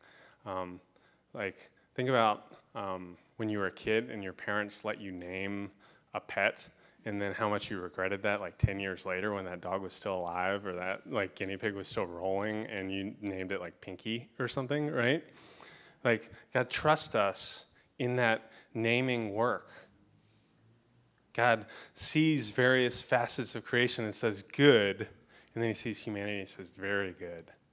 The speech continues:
God even commands the first plants and animals and then humanity to multiply. "Don't just reproduce, but team," he says. "Be fruitful." God says this,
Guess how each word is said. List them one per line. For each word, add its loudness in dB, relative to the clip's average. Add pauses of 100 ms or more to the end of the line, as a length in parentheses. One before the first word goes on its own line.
(880)
God 6
even 4 (300)
commands 4
the -2
first 0
plants 0
and -10
animals 0
and -4
then -2
humanity -2 (280)
to -6
multiply. -6 (760)
"Don't 2
just 2
reproduce, 0
but -12
team," 2 (300)
he -2
says. -4 (320)
"Be -8
fruitful." -2 (1300)
God 8 (300)
says 2 (340)
this, -4